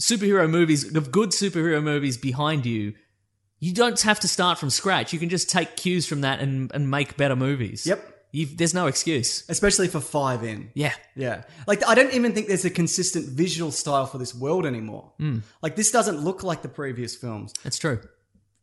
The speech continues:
Speaker 2: I just, I don't, I, I, and I also think it's because of Wonder Woman as well, because people liked Wonder Woman and they went and they tried to make this more like Wonder Woman, but it was already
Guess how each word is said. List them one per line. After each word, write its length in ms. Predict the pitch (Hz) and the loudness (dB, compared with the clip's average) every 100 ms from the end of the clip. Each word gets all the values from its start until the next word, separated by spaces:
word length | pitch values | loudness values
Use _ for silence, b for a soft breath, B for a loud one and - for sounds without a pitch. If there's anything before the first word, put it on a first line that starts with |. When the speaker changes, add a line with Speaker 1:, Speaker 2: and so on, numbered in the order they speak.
| - | -20
Speaker 2:
I 240 | - - - | -18 -16 -10
just, 280 | - - - | -6 -6 -4
I 60 | |
don't, 300 | 156 196 214 214 | 0 2 2 2
I, 120 | 202 | 2
I, 240 | 214 208 214 | 4 4 6
and 80 | 208 | 6
I 60 | |
also 260 | 208 220 214 | 6 4 2
think 220 | 202 190 | 2 -2
it's 80 | 170 | -2
because 280 | 185 185 175 | -2 0 0
of 100 | 147 | 0
Wonder 220 | 165 190 | 0 0
Woman 240 | 143 127 | 0 -2
as 100 | 127 | -2
well, 160 | 135 165 | 0 0
because 200 | 131 - | 0 -4
people 240 | - 151 151 | -4 -2 0
liked 180 | 139 | -2
Wonder 320 | 127 127 139 156 | -4 -4 -2 -2
Woman 260 | 127 123 | -2 -4
and 120 | 127 | -4
they 100 | 127 | -4
went 240 | 123 131 123 | -4 -4 -6
and 80 | 147 | -6
they 60 | |
tried 320 | 139 - 139 | -4 -2 -2
to 80 | 147 | 0
make 300 | 131 131 135 | -2 -2 -4
this 200 | 139 - | -8 -6
more 160 | 135 131 | -6 -4
like 220 | 127 123 | -6 -6
Wonder 240 | 127 160 | -6 -6
Woman, 260 | 143 123 120 | -4 -6 -2
but 140 | 156 | -2
it 60 | 160 | 0
was 120 | 160 | -2
already 540 | 165 156 151 151 143 | -4 -4 0 0 -2